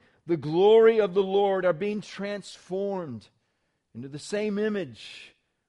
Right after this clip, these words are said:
from one degree of glory to another. For this comes from the Lord, who is the Spirit. Therefore, having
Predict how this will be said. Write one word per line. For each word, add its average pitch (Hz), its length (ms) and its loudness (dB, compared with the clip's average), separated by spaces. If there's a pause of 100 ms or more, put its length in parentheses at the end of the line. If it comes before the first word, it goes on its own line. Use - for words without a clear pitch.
(140)
from 104 140 -16
one 160 280 -6
degree 147 300 -6
of 143 100 -4
glory 156 400 -4
to 156 160 -10
another. 160 300 -4
For 156 140 -8
this 160 180 -10
comes 208 320 -10
from 170 180 -16
the 165 80 -8
Lord, 165 540 -2 (440)
who 120 180 -10
is 110 140 -14
the 139 100 -16
Spirit. 165 680 -8 (760)
Therefore, 135 720 0 (360)
having 185 440 0